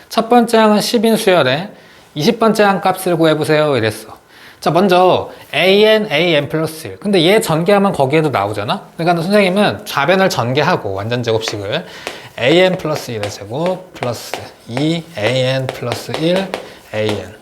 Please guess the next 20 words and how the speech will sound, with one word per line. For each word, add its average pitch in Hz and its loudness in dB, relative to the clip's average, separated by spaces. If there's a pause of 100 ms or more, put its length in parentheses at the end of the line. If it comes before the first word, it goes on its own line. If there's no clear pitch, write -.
(160)
더하기 107 -2
에이엔의 117 -4
제곱에 - -4
이어서 143 2 (220)
저 170 0
우변에 196 4
있는 180 0
사 214 0
에이엔, 147 -2
에이엔 127 -2
플러스 123 -6
일 101 -6
있지? 170 -8 (340)
그걸 123 0
이렇게 160 0 (160)
넘겨줄 113 -2
거야. - -8 (680)
자, - -6 (600)
그러면 202 4
이 156 0